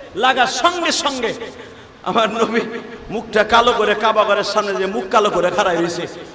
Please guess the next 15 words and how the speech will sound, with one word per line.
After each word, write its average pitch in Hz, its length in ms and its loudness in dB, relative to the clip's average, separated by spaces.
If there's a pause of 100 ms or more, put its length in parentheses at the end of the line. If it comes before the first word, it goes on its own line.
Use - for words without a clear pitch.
(140)
দৌড়ে 294 480 4
আ-, 247 100 6 (320)
হুজুরের 269 320 -4
স্বাস্থ্য 269 440 -4
ভাই 247 140 2
উতবা 262 400 0
আর 247 60 4
উতাইবা 254 420 0
দৌড়ে 233 280 4
এসে, - 560 -2
এই 233 160 4
দুজন 262 280 -2
তো 277 80 0
আমার 277 180 2
নবীর 262 360 0